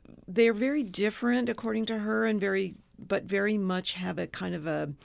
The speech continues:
philosophical simpatico. And I loved the way that they would discover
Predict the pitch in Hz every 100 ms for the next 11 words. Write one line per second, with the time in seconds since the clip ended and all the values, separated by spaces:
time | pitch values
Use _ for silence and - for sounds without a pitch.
0 | - - - - - 190 185 - 151 -
1 | 196 196 190 - 185 185 185 190 208 214
2 | 220 226 226 226 185 185 180 170 208 302
3 | 220 147 156 160 151 156 165 170 156 151
4 | 147 151 147 - - - - 180 151 170
5 | - - 185 175 180 170